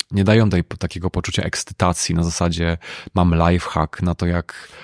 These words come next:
wpłynąć na układ nerwowy”. Jak o nie zadbamy, to dla niektórych ludzi, którzy o to nie dbali,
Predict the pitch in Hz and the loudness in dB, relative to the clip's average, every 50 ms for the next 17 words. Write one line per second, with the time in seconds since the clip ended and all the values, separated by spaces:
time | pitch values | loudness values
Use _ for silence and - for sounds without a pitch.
0 | - - - - - 104 95 92 92 - - 92 90 - - 90 - 90 87 82 | -18 -18 -18 -2 2 2 4 4 4 2 2 2 2 0 -2 -2 0 0 0 0
1 | 85 85 80 82 82 82 82 82 - - - - - - - _ - 101 - - | 0 0 0 0 -2 -2 -4 -6 -10 -16 -20 -20 -20 -20 -14 _ -6 -6 -4 0
2 | - 110 120 117 110 101 95 95 98 90 95 95 101 113 139 156 143 - 113 104 | 2 2 4 4 4 2 2 2 2 2 4 4 2 2 0 -2 -2 -4 -4 -2
3 | 95 101 101 101 98 - - 101 104 90 - 107 107 - 85 87 90 98 113 - | 0 0 0 0 0 -2 -2 -2 -2 0 0 2 2 2 0 0 -2 -2 -4 -4
4 | - - 95 92 92 92 - 98 95 98 87 87 92 92 87 87 85 92 104 110 | -4 -4 -2 -2 -2 -2 0 0 0 0 0 0 2 2 2 2 2 2 0 -2